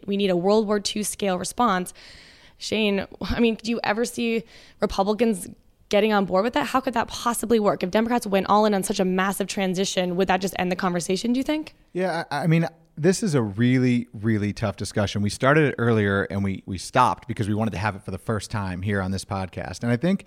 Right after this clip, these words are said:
Speaker 2: what a lot of people, you know, don't really think about too often is that most government policy at the federal, state, or local level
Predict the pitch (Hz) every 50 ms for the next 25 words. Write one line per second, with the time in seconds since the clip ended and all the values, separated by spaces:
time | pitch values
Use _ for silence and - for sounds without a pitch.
0 | - - - _ _ _ _ _ _ _ 127 127 147 135 131 123 127 131 147 170
1 | 196 190 143 - 147 139 135 - - 107 101 98 92 95 - _ _ _ _ _
2 | - 120 107 104 98 95 - - 107 113 123 135 - 113 110 120 117 110 101 -
3 | - 113 104 - 92 85 92 90 90 - - - - 110 - 101 104 107 - -
4 | - 95 95 92 113 104 87 110 113 - 120 107 110 117 123 131 160 196 185 -
5 | - - - 117 113 120 117 127 120 113 - - - 110 101 98 92 - - 87
6 | 90 90 - - - 117 110 107 101 - 113 101 95 92 95 101 101 - 101 95
7 | 98 95 90 90 87